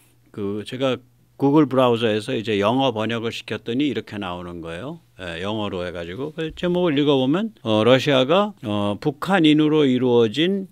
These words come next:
대대 여단을 하나 꾸리고 있다. 저희들이 이제 베탈리온이 대대인데 우리로 치면 여단급이에요. 저희들이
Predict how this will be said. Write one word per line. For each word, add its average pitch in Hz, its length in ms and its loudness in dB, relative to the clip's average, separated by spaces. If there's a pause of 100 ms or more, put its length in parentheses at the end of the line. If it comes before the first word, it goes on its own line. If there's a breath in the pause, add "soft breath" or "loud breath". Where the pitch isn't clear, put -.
대대 117 420 4
여단을 135 480 6
하나 131 180 -2
꾸리고 131 340 0
있다. 90 380 -6
저희들이 147 320 -2
이제 139 100 -2
베탈리온이 147 880 2
대대인데 143 720 2
우리로 151 460 2
치면 160 280 0
여단급이에요. 104 760 0
저희들이 101 480 -4